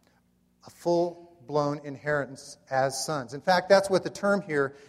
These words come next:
adoption, is really talking about. If you read Galatians four, one through seven, what you'll see is adoption is all about procuring the full benefits of sonship. In the Roman world,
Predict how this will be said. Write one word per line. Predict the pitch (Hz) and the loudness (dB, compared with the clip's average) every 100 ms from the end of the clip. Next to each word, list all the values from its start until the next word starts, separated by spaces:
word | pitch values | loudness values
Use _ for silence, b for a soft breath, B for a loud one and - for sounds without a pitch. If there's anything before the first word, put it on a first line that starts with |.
| B - | B -8
adoption, | 139 160 160 165 160 | 2 6 6 2 -4
is | 143 139 | -6 0
really | 165 143 | 2 2
talking | - 180 175 180 151 | 0 -2 0 -2 -10
about. | 123 123 120 139 | -8 -6 -6 -8
If | - | -16
you | 156 | -6
read | 190 185 | -4 -2
Galatians | 170 165 165 160 131 | 2 2 2 -6 -16
four, | - 165 165 147 | -12 -2 -2 0
one | 151 151 | -4 -10
through | 147 | -14
seven, | - 170 170 139 120 b b b | -6 -2 -2 -2 -14 b b b
what | 165 - | -6 -4
you'll | 151 | -8
see | - 233 220 | -6 -6 -6
is | 156 143 - b b | -8 -10 -14 b b
adoption | 180 190 175 233 - 170 156 | -8 -2 -2 -2 -6 -10 -12
is | 147 - | -16 -8
all | 147 175 | -2 0
about | 196 160 147 143 b b b _ | 2 2 0 -2 b b b _
procuring | - 160 - - 226 220 175 | -2 -2 -2 -2 2 2 0
the | 143 | -8
full | - 196 220 | -6 4 4
benefits | 214 190 147 143 156 143 | 4 0 -2 -4 -6 -6
of | 139 | -10
sonship. | - 165 160 - 120 - _ _ _ _ _ _ _ _ _ _ _ | -8 -8 -8 -14 -18 -18 _ _ _ _ _ _ _ _ _ _ _
In | 165 | -10
the | 165 | 6
Roman | 190 214 190 | 8 8 4
world, | 139 131 127 | 0 -2 -2